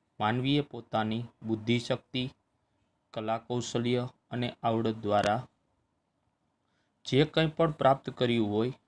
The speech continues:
સર્જન કર્યું હોય, તેને સાંસ્કૃતિક વારસો તરીકે ઓળખવામાં આવે છે. આર્યોથી શરૂ કરીને ઘણી બધી વિદેશી પ્રજાઓ, શકો, કુષાણ, હુણ, ઈરાનીઓ, તુર્ક, આરબો,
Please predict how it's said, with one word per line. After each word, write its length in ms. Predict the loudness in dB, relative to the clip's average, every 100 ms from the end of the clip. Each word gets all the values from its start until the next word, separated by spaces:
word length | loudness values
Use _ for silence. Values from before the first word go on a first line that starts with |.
| _
સર્જન 520 | -8 -2 -2 0 -2
કર્યું 340 | 0 0 0 0
હોય, 220 | 0 -2 -8 _ -6
તેને 200 | -4 -4
સાંસ્કૃતિક 720 | -2 -2 -2 -4 -4 -2 -4 0
વારસો 420 | 0 0 -2 -6
તરીકે 500 | -4 -2 -2 -2 -8 -8 _ _ _ _ -4
ઓળખવામાં 640 | -2 -2 -4 -4 -4 -4
આવે 180 | -4 -8
છે. 200 | -10 -18 -20 _ _ _ _ _ _ _
આર્યોથી 580 | 0 2 4 0 0 -6
શરૂ 300 | -2 0 0
કરીને 480 | -2 2 2 0 -4 -6 _ _ _ -4
ઘણી 260 | 2 4
બધી 320 | 4 2 2 2
વિદેશી 540 | 2 2 2 0 -4
પ્રજાઓ, 560 | -4 -4 -2 -2 -4 -10 _ _ _
શકો, 400 | -4 -4 -2 -4 -4 -10 _ _ _ _ _ -12
કુષાણ, 460 | -10 0 2 0 -6 _ _ -8
હુણ, 280 | -4 -4 -4 -12 _ -6
ઈરાનીઓ, 480 | 0 0 0 -4 -6 -10 _
તુર્ક, 220 | -2 -2 -4 _ _ _ _ _ -4
આરબો, 460 | -2 0 -2 -4